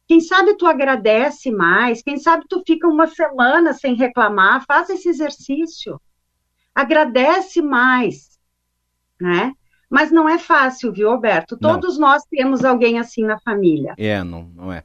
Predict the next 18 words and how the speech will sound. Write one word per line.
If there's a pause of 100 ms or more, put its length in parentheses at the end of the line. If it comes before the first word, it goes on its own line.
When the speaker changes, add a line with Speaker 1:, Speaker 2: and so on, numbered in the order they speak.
(160)
Speaker 2:
É,
e,
e
você
falou
até
na
semana
passada,
e
me
marcou
isso,
das
famílias
tóxicas,
né?
Porque,